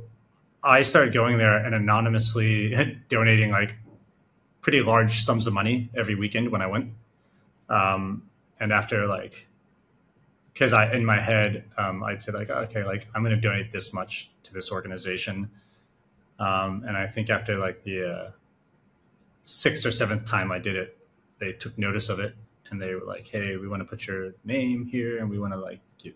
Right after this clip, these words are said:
this for you and do that for you." And I was like, "Uh, I don't wanna do that." And they were like, "Oh, like, let,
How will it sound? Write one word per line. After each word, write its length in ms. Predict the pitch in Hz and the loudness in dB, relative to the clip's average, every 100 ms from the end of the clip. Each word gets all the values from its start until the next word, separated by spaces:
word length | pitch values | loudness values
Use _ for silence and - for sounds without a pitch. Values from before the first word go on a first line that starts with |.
| - | -12
this 160 | 139 - | -12 -10
for 220 | - 127 | -6 -4
you 240 | 113 110 | -4 -4
and 80 | 110 | -6
do 80 | 113 | -6
that 240 | 117 - | -8 -6
for 140 | 120 113 | -6 -2
you." 280 | 113 113 110 | 0 0 0
And 100 | 107 | -4
I 60 | 87 | -8
was 120 | - | -12
like, 140 | 87 _ _ _ - _ _ _ _ 107 | -14 _ _ _ -20 _ _ _ _ -20
"Uh, 280 | 101 101 92 98 101 | -20 -20 -20 _ -14
I 60 | |
don't 100 | 95 | -12
wanna 180 | 90 92 | -12 -12
do 80 | 92 | -8
that." 220 | 95 - _ | -6 -8 _
And 120 | 104 98 | -10 -6
they 80 | |
were 100 | 95 | -4
like, 160 | 95 95 | -4 -4
"Oh, 160 | 123 120 | -2 0
like, 220 | 110 117 | -2 -4
let, 140 | 110 | -6